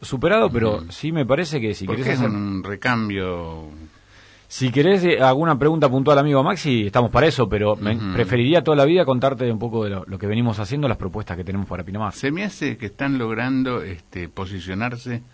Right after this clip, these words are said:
Speaker 2: con la gente, ¿no? O sea, hay, hay un acercamiento en base a lo que vos decís, propuestas.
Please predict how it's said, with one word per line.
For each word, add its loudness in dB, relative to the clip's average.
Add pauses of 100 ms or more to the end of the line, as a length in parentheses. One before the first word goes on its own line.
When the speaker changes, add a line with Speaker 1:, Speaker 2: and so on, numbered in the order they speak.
(260)
Speaker 2:
con -8
la -8
gente, -12
¿no? -6 (380)
O -12
sea, -6
hay, -6 (120)
hay -8
un -6
acercamiento -6 (340)
en -6
base -4
a -4
lo -6
que -8
vos -6
decís, -12
propuestas. -10